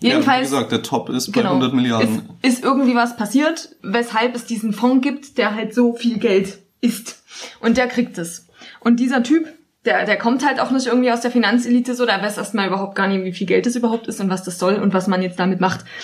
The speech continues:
Speaker 2: Also es ist auch eigentlich völlig egal, was der macht damit. Aber interessant ist, dass ich bei diesem Buch, da war ich noch sehr jung, endlich verstanden habe, was die Leute mit dem "das Geld arbeitet für dich" meinen. Weil was sie nämlich eigentlich meinen, ist, dass die Menschen für dein Geld arbeiten. Weil da wurde das nämlich auch erklärt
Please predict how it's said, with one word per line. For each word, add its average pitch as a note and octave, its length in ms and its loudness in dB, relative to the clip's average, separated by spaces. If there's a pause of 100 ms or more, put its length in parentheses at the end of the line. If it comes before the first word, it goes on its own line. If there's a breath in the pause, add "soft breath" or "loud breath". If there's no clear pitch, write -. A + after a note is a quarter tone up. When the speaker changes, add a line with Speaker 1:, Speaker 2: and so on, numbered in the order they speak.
Speaker 2:
Also G#3 200 0
es G#3 100 0
ist - 80 -4
auch G#3 100 -2
eigentlich - 440 -4
völlig G3+ 280 -4
egal, F#3 240 0
was A#3+ 120 -2
der A#3+ 120 -2
macht A#3+ 160 0 (320 loud breath)
damit. A#3+ 380 0
Aber A3 220 -2
interessant A3 540 -4
ist, - 340 -8
dass A3+ 160 -6
ich - 80 -10
bei G#3 120 0
diesem C#4 340 0
Buch, C#4+ 260 2
da F#3+ 160 -2
war G#3 100 2
ich A#3 80 0
noch G#3+ 120 -4
sehr G3 180 -2
jung, A3+ 320 2 (460 loud breath)
endlich D#4 360 -2
verstanden B3 580 0
habe, B3 140 -2 (100)
was A3 320 -2
die A3+ 160 -2
Leute G#3+ 380 0
mit A3 240 0
dem G#3+ 240 0
"das G3+ 240 -2
Geld F#3+ 280 -2
arbeitet G3 460 0
für - 140 -12
dich" F3+ 180 -8
meinen. F3+ 340 -2
Weil F#3 140 -2
was G3 160 -4
sie A3+ 60 2
nämlich G3+ 240 0
eigentlich B3+ 400 2
meinen, G#3 240 2
ist, A3+ 120 -4
dass F#3 120 -10
die F#3+ 100 -4
Menschen G#3+ 360 -2
für E3+ 100 -8
dein E3+ 160 -2
Geld E3+ 260 -6
arbeiten. F3 520 -4 (380 loud breath)
Weil F3+ 160 0
da F#3+ 220 2
wurde B3+ 140 -2
das A#3 180 -4
nämlich G#3+ 240 0
auch A#3+ 100 0
erklärt G3+ 560 -2